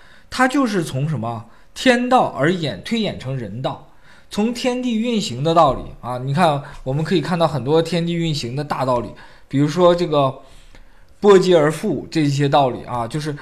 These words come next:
一个东西啊，就像大自然的这种运行一样，一个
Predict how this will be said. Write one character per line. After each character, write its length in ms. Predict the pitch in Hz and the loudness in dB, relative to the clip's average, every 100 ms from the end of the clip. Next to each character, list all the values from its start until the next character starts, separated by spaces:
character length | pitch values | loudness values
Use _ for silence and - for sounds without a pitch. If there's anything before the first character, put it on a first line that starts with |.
| - - | -14 -10
一 160 | 139 156 | -8 0
个 100 | 180 | 0
东 160 | 170 | 0
西 380 | 170 156 139 127 - - - | -2 -2 -2 -4 -14 -20 -12
啊， 160 | - 131 | -2 -2
就 140 | 156 | -2
像 420 | 165 165 143 139 139 - - | 0 0 0 -4 -8 -14 -4
大 160 | 160 | -4
自 120 | 147 151 | 0 -2
然 180 | 131 | 0
的 120 | 147 151 | -2 -4
这 80 | |
种 180 | 156 127 | -6 -6
运 400 | 139 147 160 170 | -6 -8 -6 -4
行 160 | 139 123 | -4 -6
一 120 | 127 | -6
样， 200 | 123 104 | -8 -8
一 80 | 139 | -6
个 220 | 160 | -4